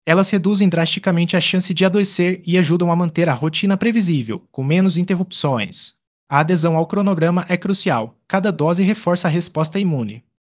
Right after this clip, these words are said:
Caso haja doença viral na região, a vacinação continua sendo a melhor defesa. Mantenha as vacinas em dia para evitar surtos dentro de casa. Para orientar sobre vacinação aliada aos cuidados diários, consulte os cuidados essenciais.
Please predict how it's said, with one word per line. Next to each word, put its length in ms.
Caso 280
haja 200
doença 360
viral 260
na 80
região, 580
a 120
vacinação 560
continua 440
sendo 280
a 20
melhor 300
defesa. 640
Mantenha 380
as 100
vacinas 480
em 120
dia 180
para 180
evitar 360
surtos 480
dentro 340
de 80
casa. 500
Para 180
orientar 460
sobre 300
vacinação 680
aliada 300
aos 140
cuidados 580
diários, 720
consulte 500
os 80
cuidados 540
essenciais. 920